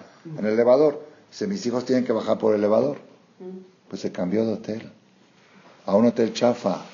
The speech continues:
Ese hotel era setecientos dólares la noche, el otro de ciento cincuenta. Se prefiere estar en un hotel chafa y no arriesgar la integridad de mis hijos. Y luego iban a Los Ángeles, cuando iban de vacaciones a Los Ángeles,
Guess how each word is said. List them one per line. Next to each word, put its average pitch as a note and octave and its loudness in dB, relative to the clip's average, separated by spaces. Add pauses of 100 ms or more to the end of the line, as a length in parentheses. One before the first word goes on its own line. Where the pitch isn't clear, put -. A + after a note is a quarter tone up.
(240)
Ese G2+ 2
hotel A#2+ 2
era B2 8
setecientos G#2+ -2
dólares A2 4
la G2+ 2
noche, G2+ 0
el G#2+ 2
otro A2 2
de G2 -2
ciento G#2+ -6
cincuenta. G#2 -6 (1160)
Se - 2
prefiere G2+ 4
estar A#2 6
en A#2 4
un A2+ 2
hotel G#2+ 2
chafa A#2 4 (260)
y - -6
no A#2 6
arriesgar A#2 2 (240)
la G#2+ 4
integridad G#2 2
de A2+ 2
mis G#2 -6
hijos. A#2 -6 (680)
Y - -8
luego A#2+ 6
iban B2+ 4
a A2+ 2
Los G2+ -6
Ángeles, A#2 0
cuando G2 -4
iban G#2+ 2
de G#2+ 0
vacaciones G2+ -4
a F#2+ 0
Los F2+ -10
Ángeles, G2+ -4